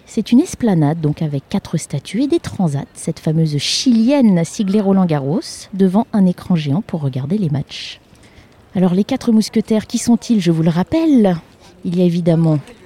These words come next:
René Lacoste, Jean Borotra, Jacques Brugnon et Henri Cochet. Voilà pour le petit rappel historique.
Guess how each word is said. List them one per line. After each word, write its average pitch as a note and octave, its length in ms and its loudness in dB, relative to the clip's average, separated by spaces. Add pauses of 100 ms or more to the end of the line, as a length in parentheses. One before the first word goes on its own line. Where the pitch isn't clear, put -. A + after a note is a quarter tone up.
(260)
René D3+ 360 4
Lacoste, - 760 -4 (340)
Jean F#3+ 280 4
Borotra, E3+ 600 0 (580)
Jacques F3+ 460 -6 (100)
Brugnon G3 520 2 (260)
et E3+ 140 4
Henri F#3+ 280 4
Cochet. - 420 0 (500)
Voilà B3 380 2
pour C#4 140 0
le A#3+ 80 4
petit A#3 260 -2
rappel G#3 280 2
historique. - 720 -2